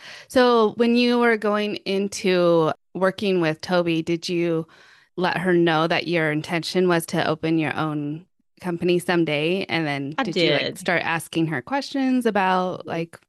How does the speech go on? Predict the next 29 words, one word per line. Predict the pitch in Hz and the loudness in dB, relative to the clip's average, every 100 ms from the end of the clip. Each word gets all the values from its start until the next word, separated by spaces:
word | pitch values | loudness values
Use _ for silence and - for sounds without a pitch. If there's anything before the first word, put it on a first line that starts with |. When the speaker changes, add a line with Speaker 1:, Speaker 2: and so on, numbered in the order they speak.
| _ _ - | _ _ -8
Speaker 1:
what | 156 | -6
it's | 156 - | -4 -4
like | 202 | -4
to | 214 | 0
own | 262 | 2
your | 285 | 4
Speaker 2:
Yeah. | 202 185 190 | 2 2 0
So | 196 196 233 | -2 0 2
I | 269 | 2
Speaker 1:
business? | 254 | 2
Speaker 2:
did. | 254 220 | 4 4
I, | 226 226 - | 2 0 -2
I | 214 | -6
was | 226 | -2
like, | 214 208 | -2 -2
you | 226 | 0
know, | 214 | 2
eventually | 202 214 226 247 220 | 2 2 0 2 2
I | 190 | 2
wanna | 190 185 | 0 0
do | 185 | 0
my | 165 | -2
own | 147 165 | -4 -4
thing. | 175 156 143 - | 0 0 0 -2
But | 147 - | -6 -2
for | 165 | 0
now, | 156 147 | 0 0
I | 151 | -2
think | 160 156 143 - - | -2 0 0 -4 -16